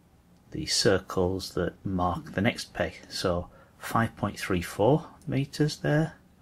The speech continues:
and then from this other end, three point two seven meters.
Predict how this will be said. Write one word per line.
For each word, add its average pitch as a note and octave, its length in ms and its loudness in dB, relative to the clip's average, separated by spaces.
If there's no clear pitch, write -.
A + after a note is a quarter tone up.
and F#2+ 140 -2
then F2 80 -2
from - 180 -8
this F2 160 0
other C#3 200 8
end, C3+ 360 8
three - 280 0
point - 300 -4
two G#2 180 2
seven D#2+ 460 2
meters. - 560 -4